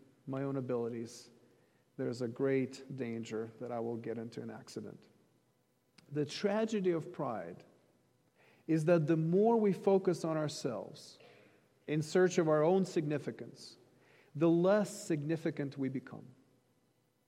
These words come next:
The more we focus on ourselves, the less we fulfill our role in creation. One writer says,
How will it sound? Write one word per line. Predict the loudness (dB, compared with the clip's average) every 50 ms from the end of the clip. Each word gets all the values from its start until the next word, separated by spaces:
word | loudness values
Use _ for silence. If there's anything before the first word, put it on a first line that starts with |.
| _ _ _ _ _ _ _ -20 -14 _ 2
The | 4 6
more | 6 6 6 8 8
we | 8 6 6 4
focus | 4 6 6 8 8 6 6 4 2 2 0 0
on | 0 2 2
ourselves, | 2 2 0 -2 0 2 2 4 4 2 0 -2
the | 0 0 2
less | 2 2 2 2 2 2 0 -2 -2
we | -2 0 -2
fulfill | -2 -2 -4 -4 -4 -6 -8 -4 0 0 2 2 2 0 -2 -4 -8 -14 -20 -20 -20 -20 _ _ _ _ _
our | -2 0 0
role | 2 4 6 6 6 6 4 2 0 -2 -6 -10 -16 -20 -20 -20 -14 _
in | -6 -4 -4 -4
creation. | -4 -2 -2 -2 -2 -2 -4 -8 -12 -16 -18 -20 -20 -20 _ _ _ _ _ _ _ _ _ _ _ _ _ _ _ _ _ -2
One | 0 0 2 2
writer | 4 4 4 4 2 0
says, | 0 0 0 2 0 -2 -4